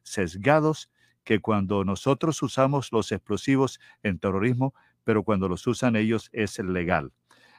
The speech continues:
Mire, en todo caso, eh, la noticia tiene que ver con que el gobierno ha rechazado las amenazas del E L N por la muerte de alias Fabián. La guerrilla anunció represalias por la muerte del cabecilla.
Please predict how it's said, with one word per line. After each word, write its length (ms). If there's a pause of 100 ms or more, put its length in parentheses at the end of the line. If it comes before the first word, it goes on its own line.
(140)
Mire, 140
en 80
todo 240
caso, 400
eh, 340
la 240
noticia 420
tiene 220
que 80
ver 160
con 140
que 160
el 80
gobierno 420
ha 60
rechazado 640 (340)
las 280
amenazas 500
del 180
E 60
L 220
N 200 (220)
por 140
la 80
muerte 320
de 80
alias 300
Fabián. 380
La 60
guerrilla 380
anunció 440 (300)
represalias 800
por 120
la 100
muerte 280
del 160
cabecilla. 540